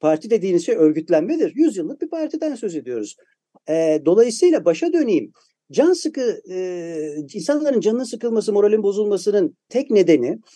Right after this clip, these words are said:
e, seçim kaybetmek değil. Sonraki seçimler için, e, bir umutsuzluğa. Yani bunu da kazanamadıysak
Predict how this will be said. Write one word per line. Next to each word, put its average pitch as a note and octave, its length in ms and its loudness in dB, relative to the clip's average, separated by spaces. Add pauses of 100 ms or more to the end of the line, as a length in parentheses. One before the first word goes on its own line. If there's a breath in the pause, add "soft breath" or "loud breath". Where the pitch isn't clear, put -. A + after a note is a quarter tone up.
(320 soft breath)
e, D#3+ 80 -8
seçim A3 280 2
kaybetmek F#3 640 2
değil. F#3+ 280 -2 (460)
Sonraki B3+ 460 -2
seçimler A3+ 560 0
için, A3 560 0 (320)
e, D3+ 340 -4
bir E3 240 4
umutsuzluğa. C3+ 800 0
Yani E3+ 300 0
bunu C#4+ 240 6
da A3 80 4
kazanamadıysak F#3 1040 -2